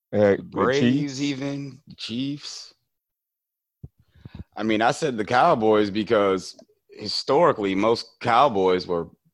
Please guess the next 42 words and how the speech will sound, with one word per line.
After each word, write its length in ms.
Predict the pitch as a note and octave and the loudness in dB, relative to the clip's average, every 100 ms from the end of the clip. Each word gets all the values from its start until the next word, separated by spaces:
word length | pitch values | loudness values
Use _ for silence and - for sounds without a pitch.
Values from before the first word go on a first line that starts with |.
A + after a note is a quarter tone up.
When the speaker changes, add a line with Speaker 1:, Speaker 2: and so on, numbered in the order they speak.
| _ | _
Speaker 2:
black 380 | G#2 G#2+ G#2 G2+ | 0 2 2 0
or 280 | F#2+ D#2 - _ | -4 -4 -10 _
Latino. 800 | - F2 - B2+ C#3+ D#2+ F2 F2 _ _ _ _ _ _ _ _ _ _ | -14 -14 -6 -4 -2 -4 -10 -14 _ _ _ _ _ _ _ _ _ _
So 140 | - - | -16 -10
we 100 | G#2+ | -8
just 140 | D2+ | -8
act 320 | D#2+ G#2+ B2+ | -2 0 0
like 200 | F2+ E2 | -2 -4
they 120 | E2 E2+ | -2 -4
was 180 | E2 | -4
white 240 | E2+ D2+ C#2 | -6 -6 -6
people. 400 | E2 - E2+ - _ _ _ _ _ _ _ _ _ _ _ _ _ _ _ _ _ _ _ G2 | -12 -14 -20 -20 _ _ _ _ _ _ _ _ _ _ _ _ _ _ _ _ _ _ _ -12
Speaker 1:
Yeah. 360 | G#2 B2+ D#3+ E3+ - _ _ _ _ _ _ - | -6 -4 -4 -4 -8 _ _ _ _ _ _ -10
But 320 | G2 G2+ G#2+ | 0 4 4
I 60 | A#2+ | 4
mean, 220 | E3 F3+ | 0 0
yeah, 160 | G#3+ A3 | 4 6
it 260 | - F#3+ G3+ | 6 4 2
just 180 | A3+ A3 | 0 2
all 180 | F#3+ D3 | 4 6
boils 340 | C3 B2+ A2 | 6 6 6
down 180 | G#2+ G2+ | 2 0
to 100 | A#2 A2+ | 0 0
it. 20 | |
I 40 | |
mean, 220 | C#3+ C#3 D#3+ | 0 2 4
more 180 | G#3+ A3 | 4 4
than 140 | D3+ | 4
likely 340 | C3+ C#3 C#3+ | 4 4 0
he's 200 | B2 C#3+ | 0 0
gonna 160 | B2+ G2+ | 0 0
fight 360 | - F#2+ F2 - | -2 -4 -4 -8
this. 220 | F2 E2 | -12 -6
That's 220 | A#2+ B2+ - | -2 -2 -2
the 100 | F2+ | -8
thing. 400 | G2+ F2 D#2+ E2 | -4 -4 -6 -8
'Cause 160 | F2 | -6
if 100 | F#2 | -4
he 120 | B2+ C#3+ | -2 0
don't, 240 | C3 E2+ | 2 2
if 180 | A2 G#2 | 0 0
he, 220 | D3+ | -2